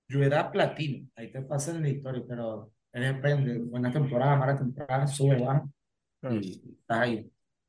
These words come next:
Speaker 2: Bueno, mira, antes de, de comenzar el episodio, les qui-, les quiero hacer una pregunta, porque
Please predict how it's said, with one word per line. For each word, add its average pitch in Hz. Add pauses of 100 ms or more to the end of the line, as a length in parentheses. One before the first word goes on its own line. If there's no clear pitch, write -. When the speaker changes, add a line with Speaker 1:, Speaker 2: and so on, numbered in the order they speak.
(420)
Speaker 2:
Bueno, 123
mira, 147
antes 156
de, 151
de 156
comenzar 156
el 185
episodio, 160
les 123
qui-, 143
les 123
quiero 139
hacer 131
una 156
pregunta, 117
porque 135